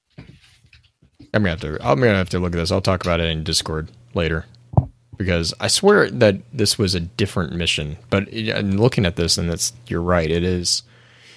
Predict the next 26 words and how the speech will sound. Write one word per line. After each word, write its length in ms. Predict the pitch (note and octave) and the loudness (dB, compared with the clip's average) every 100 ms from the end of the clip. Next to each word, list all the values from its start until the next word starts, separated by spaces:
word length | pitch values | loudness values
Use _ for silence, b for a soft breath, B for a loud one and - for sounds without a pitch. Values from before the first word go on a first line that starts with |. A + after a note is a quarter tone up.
| b | b
it 80 | C#3+ | 0
is 120 | D#3+ C3+ | 2 4
not 220 | D#3+ F#3+ | 2 2
the 60 | F#3+ | 2
mission 300 | D3+ - B2 | 4 4 4
that 100 | A2 | 4
I 80 | G2 | 4
thought 220 | A2 A2 | 4 4
it 100 | A#2+ | 4
was 300 | B2 C3 B2+ | 4 2 0
in, 240 | G2+ G2 | -2 -2
when 120 | G2 | 0
I 100 | F#2 | 0
was 200 | F#2 F#2 | 0 0
first 280 | - G2 - | 2 0 2
reading 220 | F#2 E2+ E2 | 0 0 0
this. 160 | D2+ | -4
But 220 | - G#3 | 0 0
anyways, 680 | A#3+ A#3 A#2 F2+ F2 F2+ - - _ _ _ _ _ _ _ _ _ _ _ _ _ _ _ - | 2 2 2 0 -2 -2 -4 -6 _ _ _ _ _ _ _ _ _ _ _ _ _ _ _ -6
back 400 | C3+ C#3 F#3 - | 0 2 0 0
into 880 | D#3 B2+ - A#2 G#2+ G2+ G2 G2 F#2+ - | 0 0 0 2 2 2 0 -2 -4 -6
the 80 | G#2 | -2
Grimoire 340 | G#2+ G2 F2+ | 0 0 -2
card, 260 | - E2+ - | -2 -2 0
Promethean 480 | C#3 C#3+ C#3+ D3+ A#2 | 2 2 2 2 2
Code. 420 | A#2+ G2 G2 A2 | 2 2 0 -4